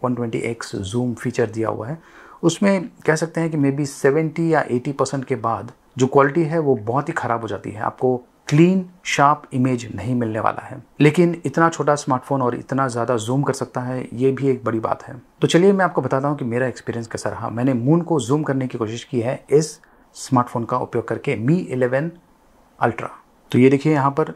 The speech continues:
शायद आपको ऐसा लग सकता है कि मैं मून पर पहुँच गया हूँ, लेकिन मैं मून पर नहीं हूँ, धरती पर ही हूँ। और ये देखिए, ऊपर है मून। और एक चीज़ आप देख सकते हैं कि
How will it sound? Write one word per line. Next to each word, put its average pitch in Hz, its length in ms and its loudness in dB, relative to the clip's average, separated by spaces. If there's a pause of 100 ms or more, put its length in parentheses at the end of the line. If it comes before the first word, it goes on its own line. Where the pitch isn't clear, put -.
शायद 123 260 -2
आपको 127 160 -2
ऐसा 123 140 0
लग 117 100 0
सकता 120 280 -4
है 123 140 -4
कि 120 120 -8
मैं 120 260 -2
मून 123 280 0
पर 131 160 2
पहुँच 113 280 -6
गया 123 120 -4
हूँ, 151 100 0
लेकिन 123 180 -2
मैं 113 100 -2
मून 120 240 -2
पर 123 220 -2
नहीं 117 240 -4
हूँ, 147 260 0
धरती 117 320 -2
पर 131 180 -4
ही 131 160 -4
हूँ। 147 280 -2
और 117 420 -4
ये 113 120 -2
देखिए, 117 240 -2
ऊपर 113 240 -2
है 113 140 -6
मून। 120 380 -4 (520)
और 123 140 6
एक 151 120 6
चीज़ 202 160 2
आप 185 80 4
देख 151 120 -2
सकते 170 240 -4
हैं 175 180 -2
कि 175 180 -4